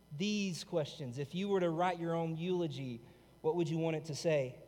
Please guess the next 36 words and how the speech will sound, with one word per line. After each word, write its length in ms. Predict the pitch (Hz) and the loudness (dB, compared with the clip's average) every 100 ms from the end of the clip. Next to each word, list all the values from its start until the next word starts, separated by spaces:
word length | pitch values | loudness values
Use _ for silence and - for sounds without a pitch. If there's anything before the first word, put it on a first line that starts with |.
| - - - - - | -20 -20 -20 -20 -14
Will 140 | - 160 | -2 0
you 160 | 170 | 4
have 180 | 170 165 | 6 4
discovered 540 | 156 147 196 180 170 151 | 2 -2 0 2 0 0
these 200 | 151 139 | -2 -2
secrets? 460 | - 165 156 139 | -4 -2 -4 -4
Will 100 | 156 | -2
you 200 | 160 165 | 0 2
have 340 | 160 160 151 - - - | 6 6 4 0 -14 -2
left 320 | 156 190 160 | 6 6 6
something 420 | - 190 - 180 151 | -2 -2 -2 -4 -2
behind 540 | 147 170 165 156 139 - - - | 0 2 2 0 -2 -8 -12 0
that 180 | 160 151 | 0 4
matters? 400 | 175 165 156 147 | 6 6 4 4
Will 160 | 160 | 2
your 260 | 165 160 156 | 4 4 4
life 440 | 156 180 180 180 | 6 6 4 2
have 180 | 165 135 | -2 -2
counted 540 | - 190 175 160 131 117 - - - | -4 -4 0 0 -2 -6 -16 -20 -8
for 120 | 170 | -4
the 80 | 147 | -2
kingdom? 480 | - 214 208 143 113 - - | 0 2 4 2 0 -12 -6
Will 100 | 156 | 0
you 140 | 180 190 | 4 6
have 200 | 185 156 | 6 6
been 200 | 196 185 | 2 2
too 200 | 220 196 | 0 4
worried 440 | 202 214 180 160 | 6 6 6 4
about 240 | 151 170 | 4 4
what 160 | 175 170 | 2 0
people 260 | 196 170 160 | -4 -4 -6
think 500 | - 196 156 - - - - - | -4 -4 -4 -8 -20 -20 -20 -6
to 80 | 180 | -2
live 420 | 170 175 160 135 - - - - - - - - - - - _ - _ | 2 2 2 -2 -12 -18 -20 -20 -20 -20 -20 -20 -20 -20 -20 _ -20 _
your 160 | 156 143 | -6 -2
calling? 360 | 165 147 117 | 2 2 2